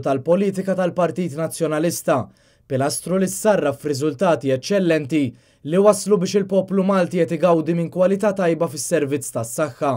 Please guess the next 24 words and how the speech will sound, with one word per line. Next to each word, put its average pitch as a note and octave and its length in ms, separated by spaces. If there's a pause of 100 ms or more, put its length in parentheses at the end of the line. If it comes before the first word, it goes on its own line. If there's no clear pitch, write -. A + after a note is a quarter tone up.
(580)
Dan F3 320
qalu F#3+ 220
l-kelliem F#3+ 500
tal-oppożizzjoni D3 880
dwar C#3+ 240
is-saħħa E3 480
Claudio D3 480
Grech D3 400 (320)
f'intervista C#3+ 720
ma' C#3 160
dan C#3 240
l-istazzjon C#3+ 800 (340)
dwar D#3+ 320
ir-rwol F#3 400
ġdid E3+ 320
tiegħu E3+ 320
fix-shadow D3 480
cabinet D3 480
fil-Parlament. C3 800 (460)
Id-deputat G3+ 640
Grech F3+ 320
stqar F#3 320
li E3+ 60
s-settur E3+ 500